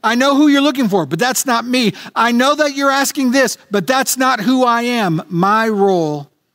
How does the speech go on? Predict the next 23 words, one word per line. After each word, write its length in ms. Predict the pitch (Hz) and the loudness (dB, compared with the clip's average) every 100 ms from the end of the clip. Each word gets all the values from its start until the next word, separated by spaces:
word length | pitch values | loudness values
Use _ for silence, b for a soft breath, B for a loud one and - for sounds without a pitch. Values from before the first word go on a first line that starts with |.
| _ _ _ _ _ _ _ | _ _ _ _ _ _ _
is 140 | 139 - | -8 -6
to 100 | 151 | -6
prepare 340 | - 165 160 | -4 -2 -2
the 80 | 151 | -2
way 160 | 147 | -4
for 160 | 135 139 | -4 -6
Jesus." 720 | 117 117 107 120 - - - _ _ _ _ _ _ _ _ _ _ _ _ _ _ _ _ _ | -6 -8 -8 -8 -6 -6 -10 _ _ _ _ _ _ _ _ _ _ _ _ _ _ _ _ _
John 280 | - 170 175 | -4 -2 -2
clarifies 760 | - 180 170 - 147 139 131 - | -2 0 0 -2 -4 -2 -4 -6
that 160 | 139 | -6
what 200 | 139 170 | -4 -6
he's 240 | 151 170 - | -4 -4 -2
here 140 | 170 | -2
to 80 | 151 | -2
do 320 | 135 120 117 _ _ _ _ _ _ _ _ _ _ _ _ _ _ _ - | -6 -6 -10 _ _ _ _ _ _ _ _ _ _ _ _ _ _ _ -12
is 120 | - | -10
to 60 | |
be 160 | 131 185 | -2 0
the 100 | 196 | 0
one 260 | 165 160 160 | 0 -2 -2
to 100 | 156 | -4
baptize 540 | 131 131 135 131 120 | -4 -6 -6 -10 -10
them, 280 | 117 107 107 | -10 -12 -16